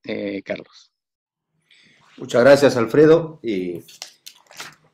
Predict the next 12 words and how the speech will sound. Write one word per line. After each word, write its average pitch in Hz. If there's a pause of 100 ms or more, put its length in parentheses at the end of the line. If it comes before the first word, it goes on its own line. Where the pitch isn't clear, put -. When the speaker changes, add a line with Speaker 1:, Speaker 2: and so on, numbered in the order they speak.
(460)
Speaker 2:
creo 127
que 127
tenemos 131
importantes 120
temas 123
para, 104 (480)
para 95
comentar. 98 (1080)
Empezaría 147
con 139
una 143
pregunta, 123